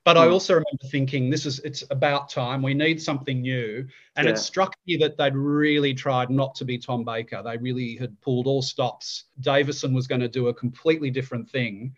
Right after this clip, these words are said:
Speaker 1: And I think he even channeled a bit of Troughton and Hartnell for the first season.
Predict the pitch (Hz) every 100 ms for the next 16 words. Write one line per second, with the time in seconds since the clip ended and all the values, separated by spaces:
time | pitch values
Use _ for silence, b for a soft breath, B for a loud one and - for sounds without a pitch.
0 | - 139 135 _ - - 294 - 294 160
1 | 147 143 131 147 143 131 123 127 113 -
2 | 131 123 127 117 110 120 120 113 107 -
3 | 131 135 131 110 98 - - 131 131 135
4 | 131 143 151 220